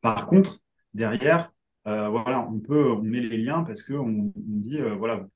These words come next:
pouvez aller sur le site. Et si vous voulez vraiment, euh, avoir une vision un peu, euh, systémique du sujet, euh, sur, euh, les enjeux, les contextes, les problématiques, et cetera, euh, ben, il y a, euh, les dossiers qui sont sur, euh, qui sont publiés, en fait, sur notre site. Et donc,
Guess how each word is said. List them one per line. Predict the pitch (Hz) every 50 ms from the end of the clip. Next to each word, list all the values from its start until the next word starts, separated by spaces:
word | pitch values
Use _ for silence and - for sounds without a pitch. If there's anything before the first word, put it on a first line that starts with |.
| _
pouvez | - 107 120
aller | 117 117
sur | 110 - -
le | 101 -
site. | - - 175 190 - - - -
Et | 104
si | - - - - 143
vous | 135 127
voulez | 123 120 127 127 131 127
vraiment, | 117 110 127 135 135 143 147 143 139 131
euh, | 139 120 110 98 -
avoir | 104 110 107 117 123 117 113
une | 107 110
vision | 104 113 113 117 123 127 120
un | 117 113 107
peu, | - 123 123
euh, | 113
systémique | 110 - - 107 - - 120 120 127 127 113 98 - -
du | 104 98
sujet, | - - - 101 104 113 131 151 170 175
euh, | 160 127 113 107
sur, | 104 - - 120 113 104 104 101
euh, | 101
les | 104 98 101
enjeux, | 101 95 110 117 127
les | 120 107 -
contextes, | - 101 95 92 104 - 113 123 127 - -
les | 101
problématiques, | - - 101 98 98 95 95 95 - - 123 -
et | 107 98 -
cetera, | - - 104 - 98 95 107 131 160 185 190 - - - - - - - _ _ -
euh, | 113 110 107 107 104 104 101 101 98
ben, | 104 95 123 143
il | 139 117
y | 120
a, | 123 123 120
euh, | 110 110 107
les | 107 107
dossiers | 104 104 - - 147
qui | 147 110 -
sont | - 131 127
sur, | - - - 123 110
euh, | 104 101
qui | 101 -
sont | - - 101
publiés, | - 101 95 101 104 127
en | 127 -
fait, | - 131 -
sur | - - 113
notre | 110 101 110 110 -
site. | - - - - - _ _ _ _ _ -
Et | 110
donc, | 110 113 113